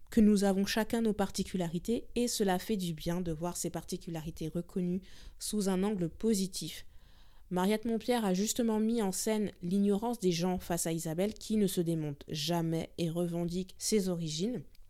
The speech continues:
Vous avez un exemple, euh, dans la bande-annonce où elle vient se présenter pour son stage et la recruteuse lui dit qu'ils ont rejeté sa candidature parce qu'ils ont atteint leur quota de stagiaires mexicains.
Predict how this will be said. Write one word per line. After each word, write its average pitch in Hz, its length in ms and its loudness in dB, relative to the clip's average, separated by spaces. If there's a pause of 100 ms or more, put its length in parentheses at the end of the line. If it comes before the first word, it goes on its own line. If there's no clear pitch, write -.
(180)
Vous 185 180 2
avez 190 200 4
un 190 140 2
exemple, 185 560 0
euh, 165 280 2
dans 165 140 -2
la 151 120 -4
bande-annonce 156 600 -4 (320)
où 208 160 4
elle 185 120 4
vient 190 220 2
se 196 120 -2
présenter 170 480 -2
pour 185 200 -6
son 156 120 -6
stage 220 480 -2
et 190 60 -2
la 170 120 0
recruteuse 185 560 -2
lui 170 80 -4
dit 196 160 0
qu'ils 170 260 -2
ont 160 100 0
rejeté 208 400 0
sa 190 180 -2
candidature 170 640 -4 (120)
parce 175 180 -2
qu'ils 170 260 -4
ont - 100 -8
atteint 196 320 -4
leur 170 200 0
quota 180 420 -2 (880)
de 170 120 0
stagiaires 185 400 2
mexicains. 185 480 -2